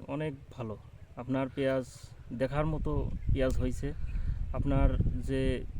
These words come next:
পেঁয়া-, হাইব্রিড যে পেঁয়াজগুলা, এ-, এরকম গাছ, এরকম পেঁয়াজের যে ইটা নামছে, এরকম আমি কোথাও আমার, আমাদের মাঠে অন্তত আমি দেখি নাই। কিন্তু আপনার এই পেঁয়াজের জমিটা দেখে আমার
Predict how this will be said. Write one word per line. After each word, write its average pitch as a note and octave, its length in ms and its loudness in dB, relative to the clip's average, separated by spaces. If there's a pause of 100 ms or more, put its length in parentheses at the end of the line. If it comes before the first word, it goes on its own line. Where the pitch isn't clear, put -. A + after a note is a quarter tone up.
(160)
পেঁয়া-, C#3 180 6
হাইব্রিড C3+ 480 6
যে C3+ 140 4
পেঁয়াজগুলা, C3 600 6 (440)
এ-, C#3 340 4
এরকম C#3 420 4
গাছ, C3 560 4
এরকম C3 460 4 (200)
পেঁয়াজের B2+ 460 6 (280)
যে C3 380 4
ইটা B2+ 320 2
নামছে, B2+ 580 8
এরকম C3 340 4
আমি B2+ 180 2
কোথাও C3 460 0
আমার, B2+ 300 -2
আমাদের D3 320 2
মাঠে D#3 200 0
অন্তত C#3+ 360 0
আমি C3 200 4
দেখি A#2+ 260 -2
নাই। C3+ 140 2 (480)
কিন্তু C3+ 160 0
আপনার D3 360 2 (520)
এই C3+ 140 4
পেঁয়াজের C3+ 480 4
জমিটা B2+ 360 2
দেখে B2+ 320 -4
আমার B2+ 200 -4